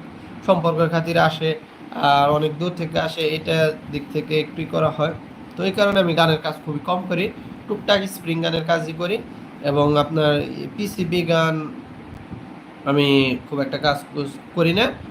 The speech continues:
তবে পি-, এ, স্নুপি কোম্পানির যে কোনো গান আপনার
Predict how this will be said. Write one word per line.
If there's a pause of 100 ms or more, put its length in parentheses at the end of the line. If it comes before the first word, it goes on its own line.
(140)
তবে
পি-,
এ,
স্নুপি
কোম্পানির
যে
কোনো
গান
আপনার